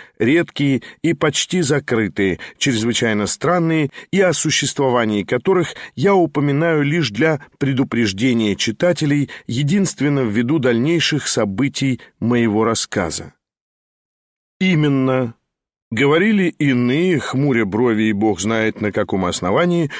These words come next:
что Николай Всеволодович имеет какое-то особенное дело в нашей губернии, что он через графа К вошёл в Петербурге в какие-то высшие отношения,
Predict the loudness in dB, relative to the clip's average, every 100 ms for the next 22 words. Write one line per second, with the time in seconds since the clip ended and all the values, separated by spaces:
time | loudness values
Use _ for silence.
0 | -8 -4 0 0 2 2 2 2 0 0
1 | 2 2 0 -2 -4 -8 -18 _ -2 2
2 | 2 2 0 -2 -4 0 2 2 2 -2
3 | 0 -2 0 0 2 2 0 0 0 0
4 | -2 0 0 2 0 -4 -12 _ -4 -2
5 | -2 -2 -2 -2 -2 0 2 0 -2 -6
6 | -10 -18 _ _ _ -18 -10 -2 0 2
7 | 0 -2 -2 -2 0 0 0 0 -4 -4
8 | -2 0 0 -4 _ _ _ _ -2 0
9 | 2 2 2 0 -4 -2 0 0 0 0
10 | 0 -2 -14 _ -2 -2 0 0 0 2
11 | 0 0 0 0 0 -2 -2 0 0 0
12 | -2 -8 -14